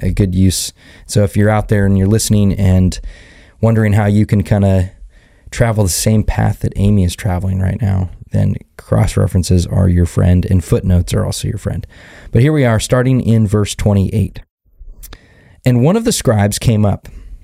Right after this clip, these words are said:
and heard them disputing with one another, and seeing that he answered them well, asked him, 'Which commandment is the most important of all?'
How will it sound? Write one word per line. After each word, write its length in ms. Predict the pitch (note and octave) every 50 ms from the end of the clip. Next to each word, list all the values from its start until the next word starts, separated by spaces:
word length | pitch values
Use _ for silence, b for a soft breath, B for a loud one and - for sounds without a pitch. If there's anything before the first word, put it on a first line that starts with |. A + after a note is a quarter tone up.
| b b b - -
and 140 | G#2 G#2 G2
heard 300 | - - C#3 D3 D3+ C#3+
them 200 | C#3 C3+ C3 B2+
disputing 600 | A#2 A2+ - - - A#2+ B2 A#2 G#2+ G2+ G2 G2+
with 160 | G2 F2 -
one 140 | - G#2+ G2+
another, 400 | G2+ G2 A#2+ B2+ G2 G2+ G2 G2+ -
and 600 | - A#2+ C#3 C#3 A2+ G2 G#2 A#2 C#3+ D#3 - - b b b b b b b b b b
seeing 600 | b - - - - D3+ D3+ D#3 D#3 D#3+ E3 D3+
that 160 | A#2+ A#2+ - -
he 220 | - B2+ G#2+ -
answered 360 | - A#2+ B2+ B2 - C3+ B2+
them 160 | A#2 A2+ G#2+
well, 460 | G#2 A2+ C3 B2 G2 G2 A2 A#2 B2+ -
asked 360 | - D#3+ D#3 C3+ - - -
him, 220 | G2 F#2 F2+ F2 - - - - _ _ _ _ _ _ _ _ _ _ _ - -
'Which 180 | - C#3+ - -
commandment 500 | - B2+ A#2 A2 G#2+ G#2 A2 A2 A2+ -
is 160 | G#2 F2+ G2
the 80 | G#2
most 420 | G2+ G2+ G2+ A2 B2 D3 D3 - -
important 520 | C3+ G#2 - - G#2+ G#2+ - F2+ A2+ G#2+
of 120 | G#2 - G2+
all?' 300 | G2+ F2+ - - G2+